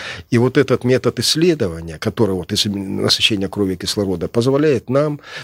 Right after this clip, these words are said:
диагностировать теперь в настоящее время в краевой больнице тип и вид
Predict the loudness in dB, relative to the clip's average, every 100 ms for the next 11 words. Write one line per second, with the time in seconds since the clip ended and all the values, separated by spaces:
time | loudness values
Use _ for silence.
0 | -4 0 2 2 2 2 4 2 0 -4
1 | -6 -6 -2 -4 -4 -6 -2 0 2 2
2 | 0 0 -2 0 2 2 2 0 0 -4
3 | -10 -2 0 0 0 0 2 2 0